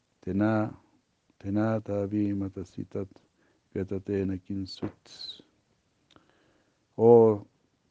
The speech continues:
tú, el más amado Krishna, tus pies de loto son tan suaves, mm, son más suaves que los pétalos de la rosa.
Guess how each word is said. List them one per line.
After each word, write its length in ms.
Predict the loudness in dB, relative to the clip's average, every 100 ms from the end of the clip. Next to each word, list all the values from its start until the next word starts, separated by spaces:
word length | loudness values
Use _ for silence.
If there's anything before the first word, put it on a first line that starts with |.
| _
tú, 280 | -6 -2 -2
el 80 | -2
más 240 | -4 -6
amado 380 | -4 0 2 0
Krishna, 640 | -2 -6 -6 -6 -6 -6 -10 _ _ _ _ _ _ _
tus 160 | -8 -2
pies 180 | 2 2
de 80 |
loto 240 | 4 2 0
son 220 | -8 -8
tan 260 | -4 -6 -6
suaves, 840 | 0 4 4 2 -6 -16 -20 -20 _ _ _ _ _ _ _ -10
mm, 460 | -6 -6 -8 -12 -20 _ _ _ _ _ _ _ _ _ _ _ _
son 240 | -2 0
más 180 | 2 0
suaves 600 | 0 2 2 2 -4 -12 _ _ _ _ _ _ _ _
que 140 | -4
los 180 | -4 -6
pétalos 500 | -4 -4 -4 -6 -4
de 80 | -6
la 120 | -6
rosa. 380 | -8 -10 -12